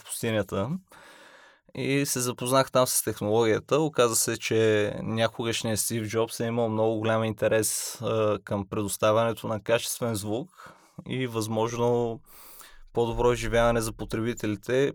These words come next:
при това използвайки М П тройка, защото в повечето музикални формации,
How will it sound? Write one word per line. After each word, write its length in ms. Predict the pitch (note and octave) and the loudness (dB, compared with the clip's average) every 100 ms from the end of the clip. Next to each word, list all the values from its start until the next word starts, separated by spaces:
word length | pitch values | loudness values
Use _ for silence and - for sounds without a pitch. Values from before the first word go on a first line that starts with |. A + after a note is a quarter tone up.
| - | -2
при 160 | A#2+ G#2 | -4 -2
това 300 | - A2 C3 | 0 4 4
използвайки 640 | - B2 A#2+ A#2+ A#2 - | 4 0 0 -2 -4 -6
М 320 | C3 C3+ B2+ | -4 -2 -2
П 100 | - | -2
тройка, 520 | A#2+ B2+ B2 A2 - A#2 | 0 4 4 4 -2 -2
защото 720 | A#2+ - A#2 A#2+ A#2+ A#2+ A2+ | -4 -4 -4 -4 -8 -10 -10
в 120 | - - | -16 -4
повечето 400 | B2 A#2+ A#2+ - | 0 0 0 -6
музикални 480 | B2 A2 - A2+ A2+ | -4 -4 0 2 0
формации, 800 | A2 A2 G#2+ G#2+ G2+ G#2+ A#2 | -2 -4 0 0 0 -4 -4